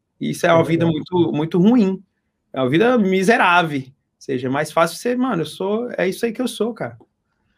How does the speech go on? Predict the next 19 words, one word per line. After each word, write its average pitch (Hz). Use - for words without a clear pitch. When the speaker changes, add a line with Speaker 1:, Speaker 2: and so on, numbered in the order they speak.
Speaker 2:
É, 254
porque 208
você 202
sustentar 202
algo 156
que 190
você 170
não 165
é 156
durante 156
a 165
vida 180
inteira, 170
é 127
como 156
viver 190
esse 175
policiano, 196
né? 113